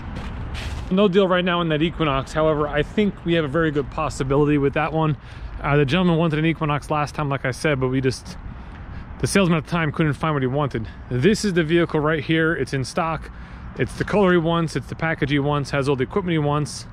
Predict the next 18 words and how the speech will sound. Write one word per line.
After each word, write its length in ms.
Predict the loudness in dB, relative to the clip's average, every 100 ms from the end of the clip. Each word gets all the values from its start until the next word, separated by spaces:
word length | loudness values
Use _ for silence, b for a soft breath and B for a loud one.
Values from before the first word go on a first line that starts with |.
| -14 -4
So 180 | 0
hopefully 400 | 2 2 2 2
he 100 | 2
just 160 | 0 2
goes 200 | 2 4
over 300 | 2 2 0
with 180 | 0 -2
his 160 | -4
son, 420 | -2 -2 0 -2 -4
you 80 | -2
know, 80 | -2
whatever, 480 | 0 0 0 0 0
uh, 260 | 0 -2 -6 -12 -4
research 440 | -2 0 -2 -2
his 100 | -8
son 240 | -2 -2
had 160 | -2 0
done 320 | 0 0 -4